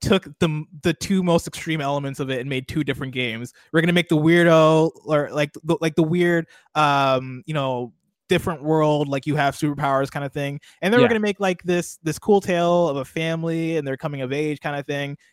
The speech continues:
Speaker 1: And we're
Speaker 2: Yeah,
Speaker 1: just gonna
Speaker 2: yeah.
Speaker 1: make two different, like, it, it, it very much strikes me as that, which is
Speaker 2: Yeah.
Speaker 1: interesting.
Speaker 2: Yeah, exactly. And we'll see if that pays off for him, 'cause I think, you know, what do people want from them? Or where, what, you want these narrative adventures, but do you want the crazy world too and the crazy abilities and stuff?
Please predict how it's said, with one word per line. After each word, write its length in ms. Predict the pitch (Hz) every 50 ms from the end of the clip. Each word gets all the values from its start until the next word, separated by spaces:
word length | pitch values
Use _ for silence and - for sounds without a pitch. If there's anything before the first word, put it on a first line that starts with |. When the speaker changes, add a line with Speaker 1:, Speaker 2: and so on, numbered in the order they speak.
| _ -
Speaker 1:
And 100 | 143 -
we're 40 | 190
Speaker 2:
Yeah, 20 |
Speaker 1:
just 100 | 220 -
gonna 80 | - 254
Speaker 2:
yeah. 40 | 254
Speaker 1:
make 80 | 202 -
two 80 | - 190
different, 220 | 196 175 196 -
like, 140 | 165 170 160
it, 140 | 185 185 - -
it, 140 | 170 156 -
it 160 | 180 185 147
very 160 | 151 180 220 254
much 140 | 269 202
strikes 320 | - - - 160 156 143 -
me 80 | 147
as 140 | 123 120 120
that, 260 | 123 123 107 98 - - _ _ _ _ _ _
which 240 | 151 143 131 - 151
is 80 | 139 139
Speaker 2:
Yeah. 80 | 147
Speaker 1:
interesting. 360 | - - - - 78 64 - - _ _ _ _ _ _ _ _ _
Speaker 2:
Yeah, 180 | 147 156 139 113
exactly. 400 | 107 107 113 120 110 104 - 101
And 60 | 101
we'll 60 | 101
see 120 | 95 - 113
if 60 | 98
that 120 | 98 92 -
pays 180 | - 98 90
off 180 | 95 98 98 -
for 100 | - 85
him, 100 | 87 92
'cause 140 | - 87 85
I 60 | 92
think, 260 | 98 92 85 - _ _ _ _ _ - - - _ _ _ _ _ _ _ -
you 100 | 120 90
know, 160 | 95 101 _ _ _ _ _ _
what 160 | 127 117 113
do 60 | 104
people 280 | - 120 107 104 98 98
want 240 | 92 90 90 -
from 220 | - - 113 107 98
them? 180 | 90 87 90
Or 160 | 95 95 95 92
where, 320 | - 110 113 101 - 101 98
what, 240 | 113 117 110 90 110
you 160 | 113 107 101
want 180 | 107 107 104
these 140 | - 113 110 110
narrative 240 | 104 104 104 98
adventures, 360 | 98 98 92 98 95 95 95 95
but 140 | 95 87
do 100 | 95 98
you 80 | 95 92
want 180 | 90 92 90 -
the 60 | 95
crazy 280 | - 104 95 87 90
world 280 | 90 90 90 87 95 98
too 160 | - 110 101
and 80 | 98 92
the 40 | 95
crazy 240 | - 95 95 92 87
abilities 400 | 87 87 87 90 90 90 92 92
and 80 | 104
stuff? 260 | - - 107 107 -